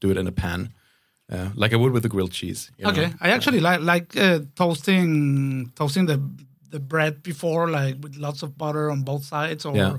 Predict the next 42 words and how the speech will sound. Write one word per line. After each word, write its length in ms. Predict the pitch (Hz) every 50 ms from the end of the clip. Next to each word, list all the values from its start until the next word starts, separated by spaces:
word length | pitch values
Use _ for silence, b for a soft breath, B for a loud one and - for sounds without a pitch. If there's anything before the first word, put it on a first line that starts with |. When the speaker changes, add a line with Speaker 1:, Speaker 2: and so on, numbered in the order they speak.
| - -
Speaker 2:
or 140 | - 143 147
on 80 | 147
a 60 | 139 131
toaster, 480 | - 156 160 151 147 - 170 165 156 - -
Speaker 1:
Yeah. 200 | 101 95 92 - - -
Speaker 2:
whatever. 440 | - 151 143 143 143 160 165 175 175 - _ _ _ _ -
Speaker 1:
But, 80 | - 113
like, 140 | 120 123 131
I 100 | 139 135
mean, 220 | 139 139 143 139
like, 260 | 135 131 131 123 113 -
I, 180 | 120 123 139 143 -
I, 160 | 123 135 139 -
I 140 | - 143 139
think 320 | 139 - 147 143 135 120
the 80 | 127 120
winner 220 | 113 117 113 117 113
is, 100 | 110 101
like, 140 | 110 107 101
the 60 | 101
panini 360 | - - 101 95 101 104 101
grill, 300 | 95 92 87 85 85 87 - - -
you 80 | 95 98
know? 260 | 101 104 113 117 117 b b b b b b b b b -
Like, 280 | 110 107 107 113 110 -
a 80 | 113 113
panini 360 | - 123 123 143 170 180 170
grill 280 | 147 151 151 151 151 139
is 120 | 127 120
such 380 | - - 127 127 127 117 - -
an 180 | 143 135 135 -
amazing 500 | 113 107 104 101 101 101 101 107 110 113
piece 220 | 117 113 104 98
of 100 | 107 92
equipment. 440 | 95 - - 98 87 87 127 143 143
I 100 | 120 123
think 160 | - 175 175
it's 80 | 165 143
one 120 | 151 160
of 80 | 151 131
the 60 | 147
most 260 | 131 123 123 120 117